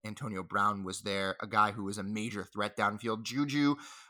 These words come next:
they're not using him like that anymore, so maybe it opens up things in the short intermediate game for him. Uh, James Washington,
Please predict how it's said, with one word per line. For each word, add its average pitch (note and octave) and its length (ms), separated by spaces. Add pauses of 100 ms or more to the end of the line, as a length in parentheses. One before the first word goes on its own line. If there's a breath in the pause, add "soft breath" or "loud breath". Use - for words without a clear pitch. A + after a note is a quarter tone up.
(100)
they're C#3+ 100
not G#3 240
using G#2+ 300
him C3 160
like C3+ 220
that C#3 140
anymore, C3+ 340
so - 120
maybe G#2+ 200
it G#2 100
opens G#2+ 380
up G#2 180
things G#2+ 260
in A2 60
the F#2+ 80
short G#2 260
intermediate G2+ 560
game G#2 220
for G#2 80
him. G#2+ 280 (520 soft breath)
Uh, A2+ 320 (640)
James D#3 460
Washington, B2 880